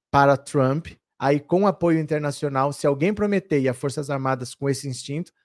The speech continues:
aí tem o golpe que não teve agora, entendeu? Porque aí vai ter apoio internacional.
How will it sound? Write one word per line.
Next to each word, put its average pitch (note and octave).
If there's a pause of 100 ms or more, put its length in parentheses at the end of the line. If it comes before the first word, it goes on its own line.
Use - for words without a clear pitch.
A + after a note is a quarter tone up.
(120)
aí C3
tem G#3+
o A#3+
golpe G#3
que -
não G#3
teve G3
agora, E3+
entendeu? A#2+ (500)
Porque D3
aí C3+
vai F3+
ter E3+
apoio B2
internacional. A2